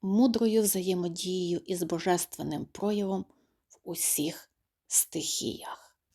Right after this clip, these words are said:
Веління Сірка працює тому, що це взаємодія із божественними силами, а його дух і сьогодні поруч із нами.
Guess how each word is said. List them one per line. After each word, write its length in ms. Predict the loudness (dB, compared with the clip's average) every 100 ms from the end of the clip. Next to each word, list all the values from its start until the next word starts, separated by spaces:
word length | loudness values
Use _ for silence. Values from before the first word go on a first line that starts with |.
| _ _ _ _ _ _ _ _ _ _ _ _ _ _ -2
Веління 520 | 10 10 10 8 4
Сірка 420 | 6 2 2 -2
працює 480 | 0 0 0 2 2
тому, 540 | 2 0 4 4 2
що 420 | -2 -6 0 2 2
це 180 | -2 0
взаємодія 680 | 2 2 4 2 2 2 0
із 240 | 0 -4
божественними 880 | -2 0 0 0 -2 -4 -4 -2 2
силами, 720 | 4 4 4 -4 -8 -12 -16 -20 _ _ _ _ _ _ _ -12
а 240 | -2 0 0
його 380 | 6 6 6 2
дух 520 | 2 0 0 -8 -20 _ _ _ _ _ -4
і 80 | 2
сьогодні 640 | 4 4 6 4 2 -6
поруч 460 | -6 -8 -8 -8
із 220 | -4 -4 -2
нами. 400 | -6 -6 -8